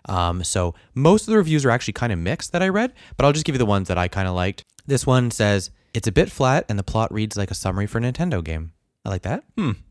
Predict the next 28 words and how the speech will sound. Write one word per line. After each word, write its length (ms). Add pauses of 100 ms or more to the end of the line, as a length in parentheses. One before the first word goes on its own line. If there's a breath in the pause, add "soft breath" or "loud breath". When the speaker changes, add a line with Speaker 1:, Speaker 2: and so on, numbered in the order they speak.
(120)
Speaker 1:
This 260
one 160
says, 380 (200 soft breath)
"Like 200
many 160
potentially 480
great 200
sci-fi 460
flicks, 480 (140 soft breath)
The 100
Warlord 420
suffers 340
from 180
many 160
problems 400
caused 280
by 120
its 100
starvation 680
budget." 400 (440)
Speaker 2:
Hmm. 80
Speaker 1:
Which 240 (100)
I 40
Speaker 2:
I 80
Speaker 1:
think 120
is 80
Speaker 2:
don't 300
agree. 340